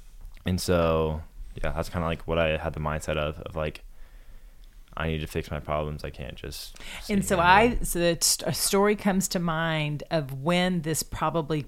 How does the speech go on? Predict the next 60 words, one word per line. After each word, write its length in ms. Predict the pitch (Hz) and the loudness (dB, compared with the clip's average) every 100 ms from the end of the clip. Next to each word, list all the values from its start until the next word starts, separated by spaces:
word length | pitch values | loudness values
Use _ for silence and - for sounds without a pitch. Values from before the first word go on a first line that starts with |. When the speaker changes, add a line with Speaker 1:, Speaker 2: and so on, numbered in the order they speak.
| - | -4
Speaker 2:
was 160 | 165 - | -2 0
set 260 | 165 151 | 0 -2
into 200 | 151 143 | -2 -4
motion. 500 | 147 151 147 - 147 | -4 -4 -4 -6 -8
And 120 | 127 143 | -6 -6
I 120 | 151 | -2
don't 160 | 175 | -2
remember 320 | - 185 180 175 | -2 -4 -2 -2
what 180 | 147 | -4
grade 320 | 151 156 156 151 | -2 -2 -2 -4
you 80 | |
were, 160 | 147 143 | -4 -4
but 160 | 147 151 | -4 -4
it 60 | |
was 180 | 165 135 | -4 -4
lower 300 | 151 156 160 | -2 -2 0
school. 500 | - - 147 135 143 - - - - - | -2 -4 -6 -4 -6 -10 -14 -14 -12 -4
And 480 | 180 165 165 151 - 165 147 | -2 -2 -2 -4 -6 -10 -4
remember 280 | 175 175 185 | -2 0 0
how 80 | 196 | 0
you 140 | 180 | 0
had 180 | 160 175 | 0 0
to 60 | 165 | -2
bring 240 | 160 170 | -2 -2
that 200 | 170 143 | -2 -2
book 220 | 165 160 - | 0 -2 -2
and 120 | 156 | -6
have 240 | - 160 | -4 -6
me 140 | 160 156 | -4 -4
sign 340 | - 151 156 | -4 -4 -4
it 140 | 156 147 | -4 -4
every 280 | 143 151 | -4 -4
day? 440 | 143 147 143 147 135 - - | -2 -2 -2 -4 -6 -10 -8
Speaker 1:
Yeah. 140 | 80 76 | -6 0
Speaker 2:
And 140 | 165 | 2
there 80 | 165 | 4
was 180 | 160 139 | 2 0
one 280 | 147 165 175 | 0 0 0
time 400 | - 170 165 156 | -4 -6 -4 -4
that 200 | 151 147 | -6 -6
you 140 | 160 | -6
didn't 280 | 156 160 156 | -2 -2 -2
bring 200 | 156 160 | -2 -4
it 140 | 160 156 | -4 -4
to 100 | 160 | -4
me, 220 | 156 156 | -4 -4
and 140 | 151 | -6
I 220 | 143 151 151 | -4 -2 -4
for 200 | - 165 | -6 -6
sure 320 | - 180 165 | -4 -2 0
didn't 240 | 156 151 | -2 -4
remind 560 | 135 147 151 151 151 135 | -4 -2 0 0 0 0
you, 180 | 160 147 | -2 -2
and 160 | 151 | -2
you 100 | 151 | -2
had 200 | 135 147 | -2 -2
to 100 | 170 | -4
walk 520 | 156 147 147 143 147 - | -6 -2 0 0 -4 -8
at 160 | 160 | -10
recess. 800 | 147 147 151 - - 151 - - | -6 -6 -4 -6 -8 -8 -8 -8